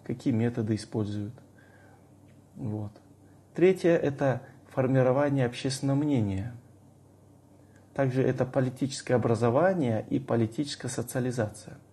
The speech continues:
То есть в ходе деятельности какой-либо политической партии люди смотрят и соотносят свои взгляды, насколько эта партия приемлема для них.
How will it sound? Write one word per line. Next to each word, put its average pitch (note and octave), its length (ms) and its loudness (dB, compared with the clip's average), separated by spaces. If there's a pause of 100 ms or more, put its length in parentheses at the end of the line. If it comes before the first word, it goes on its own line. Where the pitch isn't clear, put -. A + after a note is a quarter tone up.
(480)
То - 80 6
есть E3+ 100 4 (460)
в - 80 -20
ходе D3+ 300 4
деятельности C#3 1000 2
какой-либо C3+ 460 4
политической C3+ 640 0
партии F3+ 380 2
люди A#2 520 2
смотрят C#3+ 640 -4 (800)
и F3 400 2 (1000)
соотносят C#3+ 640 0
свои A#2 280 2
взгляды, B2 500 0
насколько A#2+ 580 -2
эта A2+ 240 -2
партия C#3 480 -2
приемлема A#2 680 2
для A#2 180 -2
них. G2 200 -4